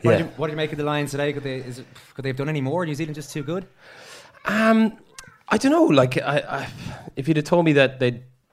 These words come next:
Speaker 2: put in a performance like that at the start of the, to the, of the day, I'd have been pretty happy, I think, you know, to think that they, at sixty minutes, we all thought that they still could have won the game. I think, you know, there was a weird twenty-minute patch at the end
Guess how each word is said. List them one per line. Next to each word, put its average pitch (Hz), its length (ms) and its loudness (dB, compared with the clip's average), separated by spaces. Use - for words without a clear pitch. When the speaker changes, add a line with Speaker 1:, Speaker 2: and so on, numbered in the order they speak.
Speaker 2:
put 131 140 -4
in 123 60 0
a 110 40 -8
performance 113 520 -4
like 107 140 -4
that 110 200 -2
at 98 100 -10
the 101 60 -6
start 104 360 -4
of 104 80 -6
the, 101 120 -4
to - 260 -16
the, 92 160 -12
of 101 100 -10
the 101 80 -6
day, 107 220 -2
I'd 98 100 -2
have 92 60 -6
been 95 260 -8
pretty 107 240 -8
happy, 95 380 -8
I 87 40 -10
think, 92 220 -14
you 98 60 -12
know, 92 140 -8
to 87 80 -14
think 92 200 -12
that 92 180 -12
they, 90 360 -8
at - 120 -14
sixty 110 300 -6
minutes, 110 300 0
we 107 100 -2
all 98 200 -2
thought 98 260 -4
that 95 140 -12
they 92 240 -6
still - 360 -8
could 92 160 -8
have 92 80 -6
won 95 140 -4
the 92 80 -6
game. 101 300 -4
I 85 60 -8
think, 87 200 -14
you 90 60 -10
know, 92 80 -6
there 90 100 -8
was 92 100 -10
a 98 60 -6
weird 98 260 -4
twenty-minute 95 420 -4
patch 98 300 -8
at 92 60 -12
the 98 120 -2
end 98 300 -2